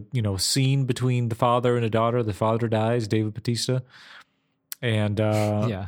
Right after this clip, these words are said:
Speaker 1: and, and that's it. That's, the movie ends.
Speaker 2: That's it. The, the movie ends.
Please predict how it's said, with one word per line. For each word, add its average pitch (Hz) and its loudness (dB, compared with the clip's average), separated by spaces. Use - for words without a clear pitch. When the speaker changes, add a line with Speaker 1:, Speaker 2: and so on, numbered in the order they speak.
Speaker 1:
and, 113 -4
and 117 -4
that's 117 0
it. 156 0
That's, 123 -4
the 120 -4
movie 127 2
ends. 147 0
Speaker 2:
That's 143 -2
it. 202 2
The, 147 -2
the 139 -2
movie 147 2
ends. 117 -4